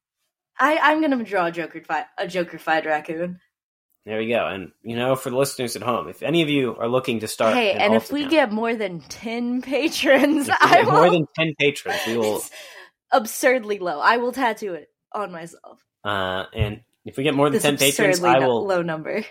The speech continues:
Speaker 2: I will, uh, I will fly to Austin and have Jillian tattoo it on me as well.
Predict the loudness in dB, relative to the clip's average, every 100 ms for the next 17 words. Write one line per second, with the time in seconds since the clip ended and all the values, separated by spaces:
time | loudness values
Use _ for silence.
0 | -2 0 2 4 4 2 0 0 -2 2
1 | 4 6 4 0 -4 -2 0 0 -4 -8
2 | -8 -4 -2 -2 -4 -4 -4 -6 -8 -6
3 | -6 -6 -6 -6 -6 -6 -6 -8 -8 -6
4 | -6 -6